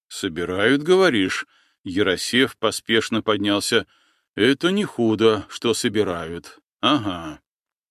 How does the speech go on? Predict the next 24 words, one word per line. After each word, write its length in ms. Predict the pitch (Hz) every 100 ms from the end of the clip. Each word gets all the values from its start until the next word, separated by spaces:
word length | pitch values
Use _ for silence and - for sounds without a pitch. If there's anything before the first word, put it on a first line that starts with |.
| _ _ _ _ _ _ _ _ _ _
Казаки, 840 | 117 110 104 113 - 170 220 196 - _
а 180 | - 101
следом 540 | 95 - 143 214 185 143
за 160 | 123
ними 260 | 143 160 139
и 220 | 131 110
девы, 640 | 90 95 185 170 170 147 - _
подтягивались 1000 | 90 87 - 123 170 135 139 143 143 123
к 80 | -
атаманскому 680 | 107 101 110 120 - 113 110
стругу, 560 | - - 98 76 73 - _ _ _ _ _
на 220 | 98 104
поднятой 560 | - 131 131 113 - 110
мачте 460 | 110 131 - 107
которого 640 | - 92 156 165 151 139 139
развивался 800 | 117 107 90 95 95 147 - 117
на 80 | 110
ветру 500 | 98 - 123 139 - _ _
золотисто-голубой 1300 | - 95 107 95 - 151 - - 110 101 98 87 117
флаг 460 | 95 - 90 123 117
с 100 | -
иконой 440 | 98 - 117 107
Божьей 380 | 95 101 101 92
Матери. 540 | 92 90 82 - 78